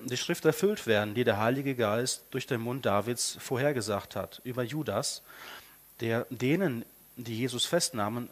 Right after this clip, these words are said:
Wegweiser geworden ist. Denn er war uns zugezählt und hatte das Los dieses Dienstes empfangen. Dieser nun hat zwar von dem Lohn der Ungerechtigkeit einen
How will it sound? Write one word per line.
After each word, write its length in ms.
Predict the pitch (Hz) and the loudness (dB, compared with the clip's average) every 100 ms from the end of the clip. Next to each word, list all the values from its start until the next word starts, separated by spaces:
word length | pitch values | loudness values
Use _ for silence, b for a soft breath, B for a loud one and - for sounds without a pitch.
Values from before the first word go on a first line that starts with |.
| - | -12
Wegweiser 720 | 107 147 202 117 98 101 98 | -4 0 0 2 2 4 0
geworden 460 | 101 101 98 98 101 | -4 -6 -4 -4 -8
ist. 260 | 90 - - - - B B B B B B | -8 -10 -10 -20 -20 B B B B B B
Denn 140 | 139 | 4
er 180 | 175 135 | 4 6
war 240 | 117 151 170 | 8 8 4
uns 220 | 180 - | 0 -2
zugezählt 760 | 233 190 127 - 120 156 - - | 0 0 0 2 4 2 0 -8
und 160 | - 123 | -6 0
hatte 180 | 131 151 | 0 4
das 220 | 139 - | 2 2
Los 480 | 135 135 165 - - | 2 2 2 0 -4
dieses 280 | 123 143 - | -2 -2 -2
Dienstes 420 | 120 139 156 147 | -4 -2 -2 -2
empfangen. 540 | 151 - 156 101 92 90 - - - - - B B B B - | -4 -4 -4 -4 -10 -18 -20 -20 -20 -20 -20 B B B B 2
Dieser 260 | 233 233 143 | 4 6 4
nun 240 | 131 110 | 4 6
hat 280 | 131 - - - - - - | 4 4 -4 -14 -20 -20 -10
zwar 280 | - - 117 | -6 0 0
von 200 | - 131 | 0 0
dem 160 | 120 117 | 0 2
Lohn 380 | 123 202 170 117 | 2 2 2 2
der 160 | 127 | 0
Ungerechtigkeit 840 | 160 160 110 117 - - 131 117 - | 0 2 2 2 0 -6 2 2 2
einen 260 | 113 113 | -2 -2